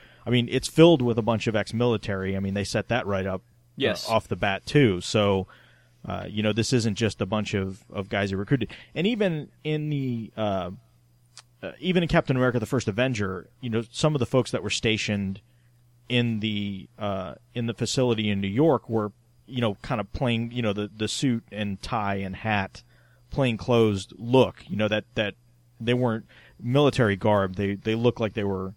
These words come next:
Speaker 1: agents, like in the show. So
Speaker 2: Yeah, yeah, and I
Speaker 1: that
Speaker 2: gotcha.
Speaker 1: was
Speaker 2: They're all, they were also coming and going out of an antique shop for cover too. So.
Speaker 1: Right,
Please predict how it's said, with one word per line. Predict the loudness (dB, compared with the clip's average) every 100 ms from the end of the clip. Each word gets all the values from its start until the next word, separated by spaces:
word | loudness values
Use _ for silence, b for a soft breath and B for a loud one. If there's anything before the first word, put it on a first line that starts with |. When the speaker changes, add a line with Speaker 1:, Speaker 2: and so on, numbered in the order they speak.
| _ _ -20 -20 -20 -8 2
Speaker 1:
agents, | 4 4 0 -2
like | -4
in | -4
the | -4
show. | -2 0 -2 -6
So | 0 4 4
Speaker 2:
Yeah, | 4 0 -4 -12 -10
yeah, | -4 -2
and | 0
I | 2
Speaker 1:
that | 2 4
Speaker 2:
gotcha. | 4
Speaker 1:
was | 4
Speaker 2:
They're | 8
all, | 8 8
they | 4
were | 8
also | 8 6
coming | 0 -2 -2
and | 0
going | 2 2 0
out | 0 0
of | -4
an | -8 -10
antique | -10 -10 -6 -8
shop | -2 -4 -4
for | -10
cover | -6 -4 -4 -8
too. | -10 -10 -8
So. | -4
Speaker 1:
Right, | 0 -2 -2